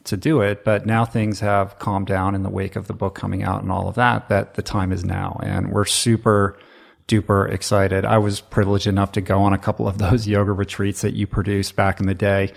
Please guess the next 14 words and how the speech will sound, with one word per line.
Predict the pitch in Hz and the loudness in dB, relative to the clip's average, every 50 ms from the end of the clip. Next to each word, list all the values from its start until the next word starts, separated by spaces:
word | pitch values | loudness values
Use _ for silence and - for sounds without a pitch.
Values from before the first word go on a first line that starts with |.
| - - - - - - - - - | -12 -20 -20 -20 -20 -20 -20 -10 -4
And | 120 139 | -2 0
they | 156 151 | 0 2
really | 165 185 175 165 143 | 2 2 2 2 2
were | 135 143 147 151 143 131 123 117 113 - - - _ _ _ - | 2 2 2 4 4 2 2 0 -2 -6 -12 -20 _ _ _ -4
amazing. | 127 113 120 120 123 120 95 101 95 101 - | -2 0 2 2 0 0 -2 -4 -6 -6 -6
And | - 131 127 127 131 131 - - | -2 0 2 2 0 0 -4 -8
they | 151 143 143 151 | -4 -2 0 2
didn't | 180 202 190 170 | 2 2 2 2
even | 143 123 135 127 | 2 2 2 2
involve | 127 120 95 120 131 135 139 131 123 107 107 | 2 2 0 0 2 2 2 2 2 0 -2
really | 107 110 127 127 123 123 113 | -2 0 2 2 4 4 4
all | 113 117 113 | 4 4 4
that | 117 113 113 117 | 2 2 2 2
much | 117 117 117 - - - - - | 0 0 0 0 -2 -4 -6 -8